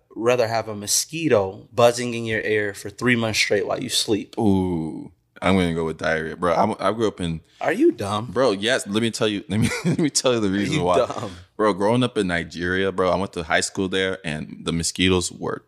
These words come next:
Speaker 2: terrible. So you gotta, I guess you gotta tell me, is it a American mosquito or an, an African mosquito?
Speaker 1: What you want? You want the super mosquito? You want the,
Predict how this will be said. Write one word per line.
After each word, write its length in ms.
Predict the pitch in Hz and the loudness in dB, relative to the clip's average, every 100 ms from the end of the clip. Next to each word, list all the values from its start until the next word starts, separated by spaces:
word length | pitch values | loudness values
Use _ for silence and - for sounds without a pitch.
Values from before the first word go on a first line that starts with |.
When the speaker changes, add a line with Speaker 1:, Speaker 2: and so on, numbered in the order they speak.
| - | -16
Speaker 2:
terrible. 760 | - 80 92 87 80 - - _ _ _ _ _ - | -6 2 4 4 0 -8 -18 _ _ _ _ _ -2
So 160 | 85 | 2
you 120 | 90 | 2
gotta, 260 | 147 101 90 | 2 0 0
I 100 | 101 | -4
guess 220 | 113 117 | -2 -4
you 60 | 98 | -2
gotta 160 | 95 85 | -2 0
tell 160 | 92 | 0
me, 120 | 82 80 | -2 -4
is 140 | 80 | -2
it 120 | 92 | 0
a 240 | 85 80 - 76 | 2 0 -2 -6
American 500 | 78 87 98 101 98 | -2 0 0 2 0
mosquito 560 | 95 107 101 101 101 - | 0 0 0 0 -4 -6
or 420 | 82 76 80 85 _ _ _ _ _ _ - | -4 -4 -6 -14 _ _ _ _ _ _ -10
an, 120 | - _ | -10 _
an 120 | 71 | -4
African 480 | 82 82 - - 73 | -2 -2 -4 -10 -6
mosquito? 400 | 85 - - - | -6 -6 -4 -2
Speaker 1:
What 120 | - | -2
you 100 | 170 | 2
want? 160 | 131 104 | 2 2
You 80 | 120 | 0
want 160 | 117 | -2
the 80 | 110 | 0
super 300 | 101 131 127 | 0 2 0
mosquito? 580 | 120 113 135 143 151 147 143 | -2 -2 -2 2 0 -2 -10
You 160 | - 120 | -10 -6
want 180 | 117 107 | -6 -2
the, 260 | 107 101 | -2 -2